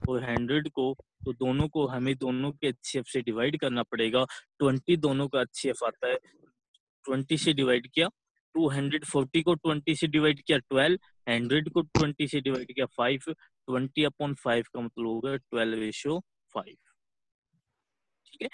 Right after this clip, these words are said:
यहाँ पर समझने वाली एक बात ये थी कि ए meter का मतलब क्या होगा आपका?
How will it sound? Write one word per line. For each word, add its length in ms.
यहाँ 120
पर 160
समझने 440
वाली 280
एक 140
बात 220
ये 140
थी 160
कि 100
ए 100
meter 380
का 100
मतलब 400
क्या 100
होगा 220
आपका? 300